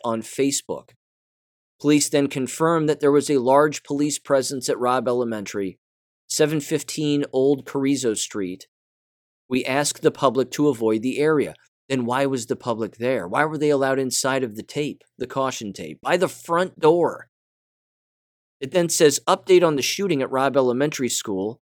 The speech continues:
At University Hospital, one patient, a sixty-six-year-old woman, is in critical condition," University Health tweeted.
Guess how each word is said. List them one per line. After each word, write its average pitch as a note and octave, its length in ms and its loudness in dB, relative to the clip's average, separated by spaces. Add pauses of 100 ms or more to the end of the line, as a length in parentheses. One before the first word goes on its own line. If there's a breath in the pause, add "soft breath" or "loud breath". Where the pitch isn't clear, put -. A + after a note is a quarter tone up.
(380)
At D#3 140 2
University D#3+ 640 2
Hospital, C3+ 680 2
one D3 240 0
patient, C3 580 -4
a A#2 160 -2
sixty-six-year-old C#3+ 1200 -2
woman, C3+ 340 0
is A#2+ 220 -6
in A#2+ 120 -4
critical D3+ 500 0
condition," A2 580 -4
University B2 600 -4
Health G2+ 260 -4
tweeted. E3 480 -6